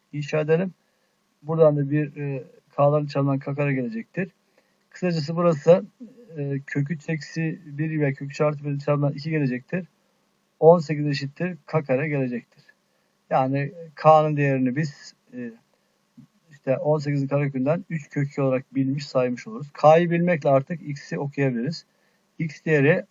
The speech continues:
irrasyonel sayı iki kök iki ile, e, k irrasyonel sayısının çarpımına eşitti. Dolayısıyla buradan,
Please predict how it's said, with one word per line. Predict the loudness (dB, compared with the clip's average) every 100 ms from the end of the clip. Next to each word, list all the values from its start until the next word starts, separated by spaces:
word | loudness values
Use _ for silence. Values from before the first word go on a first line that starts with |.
| -14 -14 -14 _ _ _ -4
irrasyonel | 0 4 4 4 2 2
sayı | 2 -4
iki | -4 -6
kök | -6
iki | -6 -2
ile, | 2 2 -2 _ _ _ _ _
e, | -10 -10
k | 2 6 6
irrasyonel | 4 2 2 2 0
sayısının | 0 -4 -6
çarpımına | -2 0 2 0 -2
eşitti. | -4 -12 -4 -2 -2 -8 _ _ _ _ _ _ _ _ _ 2
Dolayısıyla | 6 6 2 -2
buradan, | 2 2 0